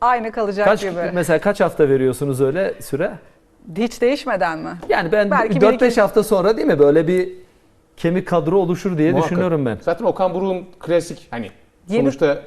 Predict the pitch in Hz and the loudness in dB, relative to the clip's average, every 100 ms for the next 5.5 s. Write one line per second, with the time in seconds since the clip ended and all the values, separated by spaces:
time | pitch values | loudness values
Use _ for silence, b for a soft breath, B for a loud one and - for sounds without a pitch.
0 | 143 139 139 - 139 151 151 202 202 247 | -4 -4 -2 -2 0 0 0 0 -2 -2
1 | 185 226 262 - - 214 202 170 180 175 | -2 -2 -2 -8 -6 -4 -2 -2 0 0
2 | 175 208 185 - 160 160 151 139 110 - | -2 -8 -10 -10 -4 -4 0 -2 -2 -12
3 | 95 78 _ - 202 165 - 180 202 147 | -12 -12 _ -8 -4 -4 -4 -10 -4 -4
4 | 139 180 147 160 151 160 143 156 160 160 | -2 -6 -6 -6 -4 -4 -2 -4 -2 -2
5 | 139 131 139 113 | -2 -2 -4 -4